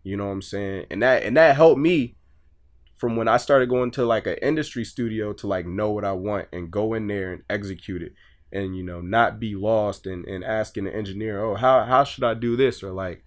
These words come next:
"How, how do I, I don't," you know what I'm saying? He, it was, it prepared me to go to a studio and actually know what I want and know what I wanna do and how I wanna execute it. So by the time I got to an industry studio, you know what I'm saying? It was like, it was like clockwork, you know what I'm saying? I already do this.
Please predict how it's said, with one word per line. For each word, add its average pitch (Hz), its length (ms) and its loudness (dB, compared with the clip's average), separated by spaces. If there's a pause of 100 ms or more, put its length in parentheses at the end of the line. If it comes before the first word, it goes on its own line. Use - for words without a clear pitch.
(320)
"How, 127 500 6
how 131 160 2
do 135 100 2
I, 117 240 4
I 127 60 4
don't," 120 340 0
you 120 80 -2
know 131 80 2
what 135 60 4
I'm 131 80 0
saying? 127 320 0
He, 143 200 -6 (140)
it 131 80 2
was, 156 320 0
it 127 140 0
prepared 147 440 4
me 131 140 0
to 107 80 -4
go 110 240 -2
to 107 200 -8
a 90 40 -4
studio 101 380 -6
and 82 100 -4
actually 92 320 -4
know 98 220 -4
what 98 100 -4
I 90 80 -4
want 92 360 -6 (420)
and 95 100 -8
know 104 120 -4
what 101 120 -4
I 101 60 0
wanna 92 240 -6
do 98 260 -4
and 90 80 -4
how 92 200 2
I 92 40 4
wanna 87 300 -6
execute 85 520 -8
it. - 120 -18 (340)
So 92 140 -12
by 101 80 0
the 101 80 -2
time 117 180 0
I 117 80 4
got 110 160 -2
to 101 120 -6
an 92 100 -6
industry 101 320 -8
studio, 95 460 -6
you 90 100 -8
know 92 80 -8
what 90 60 -10
I'm 87 120 -14
saying? 92 140 -8
It 95 40 -8
was 98 160 -8
like, 82 240 -8
it 98 40 -14
was 110 100 -14
like 90 160 -8
clockwork, 113 500 -2
you 90 120 -14
know 92 60 -10
what 92 60 -12
I'm 90 60 -12
saying? 90 220 -14
I 101 60 -6
already 98 340 -4
do 107 200 -6
this. 90 300 -10